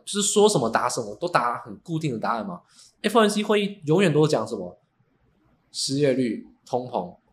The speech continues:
通膨、失业率没了，基本上都讲这样的东西。所以什么东西会影响到失业率？工资。根据数据调查、研调机构明年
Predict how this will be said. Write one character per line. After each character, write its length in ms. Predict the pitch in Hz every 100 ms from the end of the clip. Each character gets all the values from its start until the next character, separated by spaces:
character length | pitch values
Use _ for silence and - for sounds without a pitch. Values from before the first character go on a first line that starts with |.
| -
通 180 | 131
膨、 300 | 123 107 92 -
失 200 | - 120
业 40 |
率 160 | 117 101
没 180 | 101 104
了， 240 | 120 101 - - -
基 160 | 220
本 120 | 226
上 220 | 185 185 165
都 120 | 196
讲 180 | 190 107
这 60 |
样 140 | 120 101
的 60 |
东 100 | 95
西。 260 | 101 101 98 _ _ _ _ _
所 220 | - 208
以 280 | 196 123 - _ _ _ _ _
什 160 | - 131
么 100 | 135
东 100 | 180
西 140 | 180
会 140 | 190 147
影 80 |
响 160 | 127 110
到 100 | 113
失 160 | 113 110
业 140 | 107
率？ 260 | 104 92 - _
工 260 | - 120 117
资。 360 | 104 107 104 - _ _ _ _ _ _ _ _ _
根 180 | 214 220
据 180 | 226 170
数 160 | 202
据 140 | 180 170
调 220 | 170 131
查、 320 | - 104 98
研 200 | 113 120
调 200 | 165 143
机 180 | 123 113
构 240 | 117 101
明 240 | 120 156 202
年 400 | 160 113 -